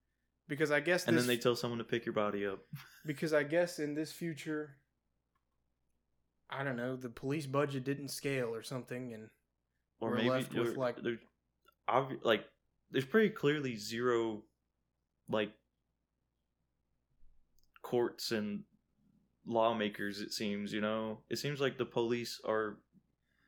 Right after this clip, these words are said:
Speaker 2: the governing body now.
Speaker 1: They brought the right to a speedy trial to a new meaning.
Speaker 2: Yeah. <laughs>
Speaker 1: That's a speedy trial right there.
Speaker 2: Oh, yeah.
Speaker 1: You've committed arson. The sentence is death. <laughs>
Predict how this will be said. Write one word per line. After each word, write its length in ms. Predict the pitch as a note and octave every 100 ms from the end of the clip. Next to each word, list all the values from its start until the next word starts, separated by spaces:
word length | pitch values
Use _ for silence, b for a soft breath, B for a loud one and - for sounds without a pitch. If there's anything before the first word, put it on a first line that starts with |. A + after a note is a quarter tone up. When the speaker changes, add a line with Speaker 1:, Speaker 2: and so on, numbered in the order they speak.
| _ _ _ _ _ _ _ _ -
Speaker 2:
the 80 | G#2+
governing 600 | A2+ A2+ A2 A2 G#2+ G#2
body 360 | G2+ G#2+ G#2
now. 480 | G2 F#2+ G2 G2+ C3+ -
Speaker 1:
They 100 | A#2+
brought 300 | C3+ D#3+ D#3+
the 80 | C3
right 280 | B2+ C3 B2+
to 140 | - B2+
a 60 |
speedy 320 | - B2+ B2
trial 480 | A2+ B2+ A#2 A2+ A2 -
to 120 | A#2+ A2+
a 40 |
new 360 | A2 A2+ A2+ A2+ _ _
meaning. 280 | B2 A2 G2 C#3+
Speaker 2:
Yeah. 180 | D3+ -
<laughs> 1700 | - - F4 - - _ - - - - - - F#4 - - G4+
Speaker 1:
That's 180 | - E3+
a 60 | C#3
speedy 320 | - E3+ C#3
trial 300 | D3 D3+ C3
right 240 | A2+ G#2+ A2+
there. 260 | B2+ G2+ - B3+ B B B D#3 B
Speaker 2:
Oh, 140 | A#2+ D#3
yeah. 240 | D#3 B2 G2+ -
Speaker 1:
You've 240 | C3 D3+
committed 360 | D#3 D#3 D3+ C#3
arson. 460 | C3 C3 - A2 - _ _ -
The 80 | A#2+
sentence 440 | - D3+ C3+ -
is 160 | B2+ A#2
death. 420 | C#3+ - - - _ B B -
<laughs> 480 | - - - -